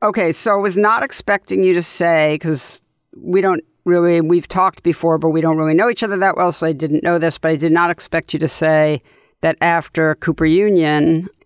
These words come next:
there's a whole question there about how you wound up at Cooper Union, but we, we won't, we'll save that. Um, but I didn't expect you to say that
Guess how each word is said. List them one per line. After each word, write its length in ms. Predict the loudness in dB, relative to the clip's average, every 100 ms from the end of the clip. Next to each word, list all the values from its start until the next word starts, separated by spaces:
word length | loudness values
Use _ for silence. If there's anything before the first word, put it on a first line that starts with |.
| -4
there's 220 | -2 0
a 80 | 0
whole 160 | 0
question 460 | 0 -4 -4 0 2
there 140 | 2
about 180 | 0 -2
how 140 | 0 -2
you 140 | 0
wound 180 | 0 0
up 120 | -4
at 60 | -6
Cooper 220 | -8 -4
Union, 300 | 0 2 0
but 200 | 0 0
we, 140 | 0
we 220 | 0 0 0
won't, 280 | 0 -2 -2
we'll 160 | -6 -8
save 380 | -8 -4 -2 -2
that. 280 | -2 -2 -2
Um, 240 | 0 0 -2 -6 -20 -10
but 100 | -2
I 40 | -2
didn't 260 | 0 0
expect 360 | 0 -2 -6 -2
you 60 | -4
to 60 | -2
say 400 | -2 0 0 0
that 560 | 0 2 2 2 0